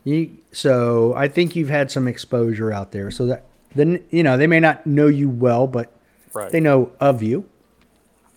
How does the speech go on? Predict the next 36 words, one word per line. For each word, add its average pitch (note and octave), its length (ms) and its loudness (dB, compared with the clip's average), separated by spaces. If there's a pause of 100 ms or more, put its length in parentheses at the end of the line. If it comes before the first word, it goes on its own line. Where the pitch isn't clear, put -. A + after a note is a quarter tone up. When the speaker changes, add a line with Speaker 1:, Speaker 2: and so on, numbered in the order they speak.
(220)
Speaker 1:
All D3 140 2
right. C3 200 4 (840)
So F3 560 8
it D3+ 200 -2
sounds G3 280 0
like F#3 160 0
you F#3 100 0
listened E3+ 380 2
to D#3+ 80 2
the D3 100 4
podcast, B2+ 640 -2
so C3+ 140 -2
you B2+ 180 2
know C3+ 240 4
the B2+ 140 0
toughest C#3+ 420 -2
questions B2+ 540 -2
are A2 120 -2
right A2+ 440 0
up A2 120 -4
front. G2 300 -12 (380)
Speaker 2:
Oh, B2+ 160 -6
and A#2 100 -8
I, D#3+ 140 -6 (100)
I D3+ 120 -8
prepared. C3+ 580 -10 (160)
I B2+ 80 -12
came, B2 360 -12
Speaker 1:
I D3 300 6
like D3 400 8
it. A#2 120 -2
Speaker 2:
came B2 120 -10
prepared. B2 480 -12 (460)
Speaker 1:
I C#3+ 420 0
like C#3 320 4
it. A2 180 -6